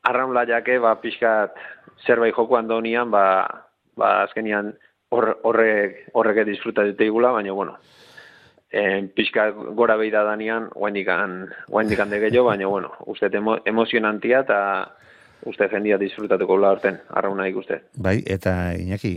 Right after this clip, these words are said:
Speaker 2: aurten gainera emakumezkoak ikusi duzu, nola etorri diren,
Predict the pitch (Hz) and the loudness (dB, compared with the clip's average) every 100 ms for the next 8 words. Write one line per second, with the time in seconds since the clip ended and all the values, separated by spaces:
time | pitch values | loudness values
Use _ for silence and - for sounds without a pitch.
0 | - 101 110 110 107 104 107 127 110 - | -4 -2 0 0 0 0 2 2 2 0
1 | 101 98 113 120 92 110 - 87 90 143 | -2 0 0 -2 -4 -6 -4 -4 -2 0
2 | 117 117 113 160 147 131 147 | 2 2 4 4 4 6 6